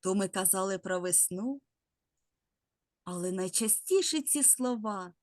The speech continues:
ми кажемо про свою маму. Неньку,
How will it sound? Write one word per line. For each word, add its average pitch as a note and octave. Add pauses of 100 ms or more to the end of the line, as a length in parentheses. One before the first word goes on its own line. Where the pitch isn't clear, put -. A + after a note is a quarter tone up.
(200)
ми G#3+
кажемо C4
про C#4
свою C#4+
маму. C4+ (1800)
Неньку, A#3